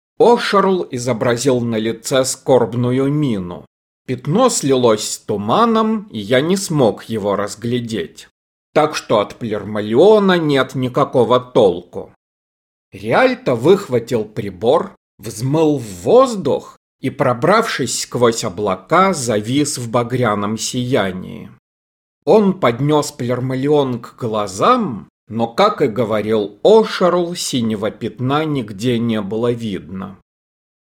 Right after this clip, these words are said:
Риальто довольно долго стоял на белом облачном поле,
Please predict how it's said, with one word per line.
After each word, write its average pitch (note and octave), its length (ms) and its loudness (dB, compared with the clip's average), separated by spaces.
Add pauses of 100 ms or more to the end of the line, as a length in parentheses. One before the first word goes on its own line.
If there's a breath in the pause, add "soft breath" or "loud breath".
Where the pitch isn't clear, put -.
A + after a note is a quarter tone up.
(100)
Риальто D3 640 2
довольно G#3+ 560 4
долго D3+ 560 4
стоял C#3 560 2
на C#3 160 -2
белом C3+ 480 0
облачном C#3 680 0
поле, A#2+ 640 4